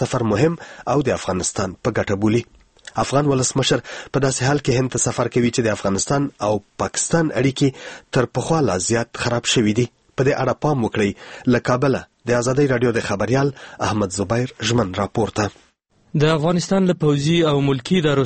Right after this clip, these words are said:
Speaker 2: سره د هند مرسته او له پاکستان سره د ډیورنډ کرښې په اوږدو کې وروستۍ ستونزې له هغو مسایلو څخه دي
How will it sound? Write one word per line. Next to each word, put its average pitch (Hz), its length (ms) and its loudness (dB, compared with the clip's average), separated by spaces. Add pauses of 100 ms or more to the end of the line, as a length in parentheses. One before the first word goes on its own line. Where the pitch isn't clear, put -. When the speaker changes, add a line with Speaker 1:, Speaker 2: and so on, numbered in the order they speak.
Speaker 2:
سره 123 140 0
د 127 200 0
هند 180 240 4
مرسته 156 480 2
او 143 140 2
له 135 120 2
پاکستان 147 540 0
سره 151 240 2
د 131 140 2
ډیورنډ 127 300 2 (120)
کرښې 165 280 2
په 156 80 2
اوږدو 147 300 2
کې 139 160 2
وروستۍ 131 480 2
ستونزې 175 340 2 (500)
له 170 120 4
هغو 208 220 4
مسایلو 165 380 2
څخه 156 180 -2
دي 156 60 0